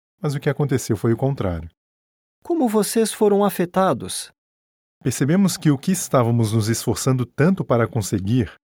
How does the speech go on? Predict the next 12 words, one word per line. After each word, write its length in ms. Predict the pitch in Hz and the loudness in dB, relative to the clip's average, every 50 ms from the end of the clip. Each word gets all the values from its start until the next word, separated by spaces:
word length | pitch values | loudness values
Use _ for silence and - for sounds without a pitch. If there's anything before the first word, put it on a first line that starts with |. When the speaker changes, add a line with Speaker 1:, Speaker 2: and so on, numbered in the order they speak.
| _ _ | _ _
Speaker 1:
roupas 440 | - - 110 107 - 120 110 98 95 | -4 -2 -2 0 0 0 0 0 -2
boas, 640 | 95 92 101 107 113 113 110 107 104 - - - - | -2 0 2 2 2 2 2 0 -2 -4 -6 -10 -8
uma 200 | 165 113 98 92 | -6 -6 -6 -4
casa 300 | - - 110 101 104 107 | -2 -2 0 0 2 2
maior 560 | 101 98 95 92 90 90 98 113 123 117 98 | 2 2 0 0 0 0 0 2 2 0 0
e 60 | 90 | -2
férias 420 | - - - 113 110 110 107 90 | -6 -4 -2 0 0 2 0 0
luxuosas, 840 | 92 107 101 - - 113 95 95 107 131 143 120 95 90 85 - - - _ _ _ _ - | -2 -4 -4 -4 -4 -2 0 2 2 2 2 2 0 -4 -8 -10 -12 -16 _ _ _ _ -6
não 100 | 151 160 | -2 0
nos 200 | 160 160 - - | 0 -2 0 0
fazia 340 | 175 156 143 127 139 139 123 | 2 2 2 2 2 0 0
felizes. 760 | - - 165 156 127 113 107 98 90 87 - - - - | 0 0 0 2 2 2 0 0 -2 -4 -8 -10 -14 -16